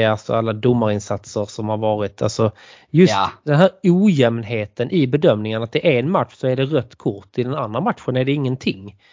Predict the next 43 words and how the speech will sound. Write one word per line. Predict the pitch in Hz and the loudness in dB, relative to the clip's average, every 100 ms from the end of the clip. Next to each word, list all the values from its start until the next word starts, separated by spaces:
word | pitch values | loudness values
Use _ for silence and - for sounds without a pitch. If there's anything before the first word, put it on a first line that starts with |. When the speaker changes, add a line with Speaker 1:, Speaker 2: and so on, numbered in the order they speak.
| _ _ _ _ | _ _ _ _
Speaker 1:
Det | 147 | -2
är | 156 | -2
liksom | 143 - _ | -2 -10 _
ingen, | - 208 202 160 147 143 | 0 2 2 2 0 -4
liksom, | 139 - 139 143 | -6 -6 -4 -4
rak | 160 170 131 - 147 | 0 2 2 0 0
linje | 151 117 120 127 | 2 2 0 0
i | 127 | 0
domslut | 117 127 131 - 107 117 | 2 2 0 -4 -4 0
och | |
man | 120 | 0
blir | 131 123 | 2 0
så | - 120 | 0 -6
fruktansvärt | - - 190 202 - 135 120 127 117 | -6 0 2 2 0 -2 2 0 0
irriterad. | 127 127 135 107 104 110 - _ - _ _ | -4 -4 -2 -2 0 -4 -6 _ -20 _ _
Och | - 120 - - _ _ _ - | -4 -4 -6 -20 _ _ _ -10
Harry | 143 151 135 | -6 -4 -2
Kane | 160 135 | 0 0
får | 120 143 | 0 0
göra | 156 143 | 2 0
som | - 131 | -2 0
han | 131 | 2
vill, | 131 113 | 2 2
Maguire | 120 117 131 120 107 110 | -2 -2 2 2 2 0
får | 131 | 0
göra | 135 120 | 2 0
som, | - 113 110 | -4 -8 -6
som | 117 113 | -8 -6
han | 110 | -4
vill, | 113 101 - | -4 -6 -8
Xhaka, | - 127 - - 113 - _ _ - | -2 0 0 -2 -2 -4 _ _ -8
eh, | 131 113 | -6 0
gör | 120 117 | 2 2
samma | 135 113 107 | 2 2 0
sak, | - 107 - | 0 -2 -2
det | 113 | -6
är | 113 | -2
rött | 120 120 | -4 -2
direkt. | 113 113 - - | -2 -2 -2 -8
Alltså, | 117 120 | -8 -2
det | 117 120 123 | 0 2 2
är | 123 | 0
så, | - 113 | -2 -4